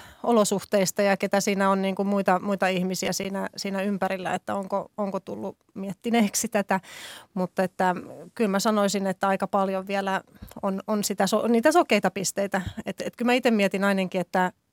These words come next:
et, et mä olin, mä olin tullut siksi ihmiseksi osittain jalkapallon takia, niin siinä on vaikea, niin kuin, nähdä, että minkäla-, miten mä olisin erilainen ilman jalkapalloa. Et, et siinä melkein tarvii vähän, niin kuin, myös muita, ähm,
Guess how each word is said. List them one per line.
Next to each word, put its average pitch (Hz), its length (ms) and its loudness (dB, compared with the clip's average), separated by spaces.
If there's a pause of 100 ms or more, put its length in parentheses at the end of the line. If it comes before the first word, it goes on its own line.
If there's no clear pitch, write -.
(100)
et, 196 140 -8 (140)
et 196 80 -10 (600)
mä 208 140 4
olin, 208 180 2
mä 214 80 6
olin 214 140 4
tullut 233 200 4
siksi 240 280 2 (100)
ihmiseksi 214 720 4
osittain 208 480 4
jalkapallon 190 580 4
takia, 190 440 2 (360)
niin 196 80 0
siinä 220 240 4
on 190 60 2
vaikea, 220 560 2
niin 196 180 0
kuin, 220 160 4
nähdä, 220 460 4
että 196 300 -2
minkäla-, 208 480 2
miten 247 260 2
mä 196 80 4
olisin 190 300 0
erilainen 185 840 2 (100)
ilman 185 280 0
jalkapalloa. 185 680 -2 (540)
Et, 196 120 -2 (100)
et - 120 -4 (120)
siinä 247 220 2
melkein 247 360 2
tarvii 196 440 2
vähän, 208 240 2
niin 190 120 0
kuin, 190 120 -2
myös 202 280 2
muita, 226 560 4 (320)
ähm, 185 400 -2